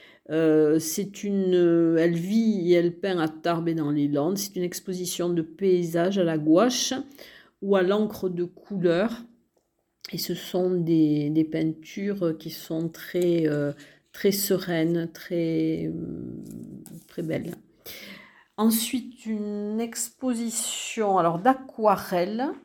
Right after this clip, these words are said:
de Johanny Régibier du trente mars au quatre mai. Ça sera au Melting Pot. Alors, euh,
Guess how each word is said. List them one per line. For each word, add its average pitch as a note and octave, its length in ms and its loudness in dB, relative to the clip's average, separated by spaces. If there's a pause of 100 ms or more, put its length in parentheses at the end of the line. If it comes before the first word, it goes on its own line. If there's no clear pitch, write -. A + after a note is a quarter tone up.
(520)
de F3 200 -8
Johanny A3 680 0
Régibier E3+ 920 -2 (200)
du E3+ 200 -12
trente B3 560 0
mars F#3+ 760 -4
au D3+ 60 -14
quatre A#3 480 -2
mai. F#3 180 -4
Ça G3+ 140 -6
sera G3 220 -6
au F3+ 60 -2
Melting A3 520 -4
Pot. - 640 -8 (840)
Alors, E3 440 4
euh, D#3 200 -2